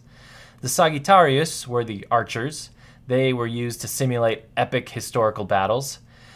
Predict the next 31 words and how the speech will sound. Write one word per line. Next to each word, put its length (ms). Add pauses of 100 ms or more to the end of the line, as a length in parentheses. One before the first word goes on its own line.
(140)
The 100
Cestus 720
were 140
the 100
boxers, 680
who 180
had 420
the 400
brutally 760
spiked 720
iron 480
knuckles 580
to 120
beat 400
their 240
opponents 500
to 100
pulps. 640 (960)
The 220
Esidarius 960
were 320
chariot 500
fighters. 760 (160)
The 80
Provocateurs 1300
were 240
a 220
super 840
heavily 480
armored 500
class 580